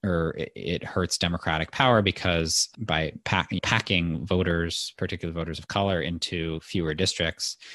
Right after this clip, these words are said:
is something that Republicans have used in order to gerrymander. So just, like, spilling out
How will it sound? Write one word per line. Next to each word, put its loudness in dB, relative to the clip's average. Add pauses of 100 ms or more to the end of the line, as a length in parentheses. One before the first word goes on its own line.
(260)
is -4
something -4
that -6
Republicans 2
have -6
used -2
in -4
order -2
to -8
gerrymander. -2
So -2 (260)
just, -2
like, 0 (200)
spilling 4
out 0